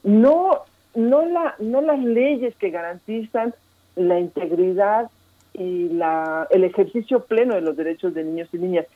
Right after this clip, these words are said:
sino los padres y su ideología, su visión, sus preceptos morales. Esto se convierte en un elemento grave. La verdad es que nosotros en Redim incluso hemos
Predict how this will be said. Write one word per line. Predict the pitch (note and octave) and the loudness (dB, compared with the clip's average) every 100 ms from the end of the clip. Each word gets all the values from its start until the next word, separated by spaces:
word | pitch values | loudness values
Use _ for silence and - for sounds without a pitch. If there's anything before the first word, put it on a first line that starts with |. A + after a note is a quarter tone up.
| _ _ | _ _
sino | A#3 G#3+ G#3+ | 2 2 2
los | A3 G#3+ | 0 -2
padres | - B3 B3 C4 E4+ - _ - - | -2 0 0 -2 -4 -6 _ -20 0
y | B3+ C4 A#3+ - | 4 4 2 -6
su | C4 B3+ A#3+ _ _ _ _ _ _ _ F3+ - | -2 -2 -6 _ _ _ _ _ _ _ -14 -4
ideología, | A3 A3+ G#3+ G#3+ - B3+ A3+ A3 C#4 _ _ _ _ | 0 4 4 2 0 2 2 0 -6 _ _ _ _
su | B3+ B3 | -2 0
visión, | B3+ - A#3 A3+ G#3 A3+ - _ _ _ - | 0 -2 -2 -2 0 -6 -10 _ _ _ -4
sus | B3 | -4
preceptos | B3+ A#3 A#3 G3+ - G#3+ G#3 _ _ _ - | -2 -4 -2 -6 -2 -4 -4 _ _ _ -8
morales. | F#3+ G3 D#3+ C3 _ _ _ _ _ _ - | -2 0 0 -6 _ _ _ _ _ _ -2
Esto | A3+ C4 | -2 -4
se | A#3+ | -6
convierte | F3 E3+ E3 F#3+ F#3 - | -4 -6 -4 -6 -6 -6
en | E3 | -6
un | F3 | -4
elemento | F3+ E3 D#3+ D#3+ - E3+ E3 - | -4 -2 -2 -4 -2 -2 -2 -6
grave. | - F#3 A3+ E3+ - _ - _ _ - | -2 2 2 -2 -10 _ -20 _ _ -2
La | G3 | 2
verdad | G3+ A3+ E4+ | 2 2 0
es | F#4 - | -2 -2
que | D#4+ B3 - _ _ _ _ - | -2 -2 -4 _ _ _ _ -8
nosotros | G3+ G#3 A#3+ A3 B3+ B3+ | -6 -4 -4 -4 -6 -4
en | G3+ F3+ F3 | -2 -2 -2
Redim | F3 E3 F#3 G3+ | -2 0 -2 -2
incluso | G3 E3+ - F3 F3+ - F#3+ F#3+ - | -4 -6 -2 0 0 -2 -2 -2 -4
hemos | F3+ F#3+ F#3+ F#3+ F3+ | -6 -2 -2 -2 -6